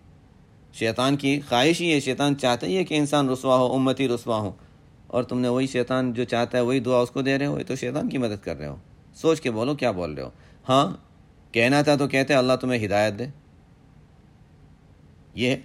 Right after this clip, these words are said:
شیطان کے خلاف انسان کی مدد کرو، کیوں شیطان کی مدد کر رہے ہو اس کے خلاف؟ لا تقولوا هكذا، یہ جو زبانوں پر بد دعائے جملے رائج ہوتے ہیں نا، کہ یہ کہہ دیا، وہ کہہ دیا، تو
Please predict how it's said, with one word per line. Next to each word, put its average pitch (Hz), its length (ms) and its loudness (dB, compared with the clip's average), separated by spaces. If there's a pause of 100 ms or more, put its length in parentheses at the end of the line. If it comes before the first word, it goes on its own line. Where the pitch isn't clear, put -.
(200)
شیطان 120 380 -2
کے 113 100 -2
خلاف 117 360 0
انسان 135 440 0
کی 135 100 -4
مدد 104 320 -4
کرو، 123 180 -2
کیوں 185 300 -4
شیطان 135 640 0 (360)
کی 147 120 4
مدد 135 340 2
کر 127 120 2
رہے 123 80 0
ہو 123 60 4
اس 120 120 0
کے - 100 -6
خلاف؟ 110 300 -6 (840)
لا 104 180 -2
تقولوا 85 640 -8
هكذا، 71 440 -10
یہ 101 160 -6
جو 95 180 -8
زبانوں 101 420 -4
پر 98 220 -4 (340)
بد 90 240 -4
دعائے 110 320 2
جملے 104 360 -2
رائج 104 320 2
ہوتے 107 260 -6
ہیں 101 120 -4
نا، 143 120 -4 (260)
کہ 110 80 -6
یہ 107 240 0
کہہ 107 220 -2
دیا، 104 220 0
وہ 113 220 -2
کہہ 107 220 -2
دیا، 104 260 -2 (540)
تو 110 80 -4